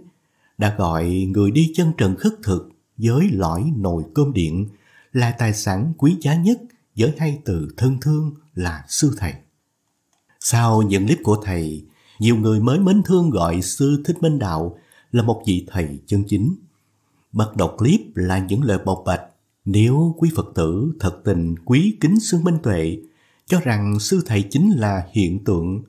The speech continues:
đem lại hạnh phúc hòa bình, lấy lại những gì gọi là Đức Phật đã trao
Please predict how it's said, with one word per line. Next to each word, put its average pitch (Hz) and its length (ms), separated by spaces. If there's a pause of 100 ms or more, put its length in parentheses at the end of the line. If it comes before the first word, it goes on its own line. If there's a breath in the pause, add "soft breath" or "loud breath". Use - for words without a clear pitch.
(140)
đem 120 260
lại 92 280
hạnh 87 240
phúc 208 200
hòa 92 160
bình, 80 260 (560 soft breath)
lấy 165 300
lại 90 200
những 113 240
gì 82 240
gọi 85 240
là 78 400
Đức 160 140 (120)
Phật - 300
đã 92 280
trao 151 280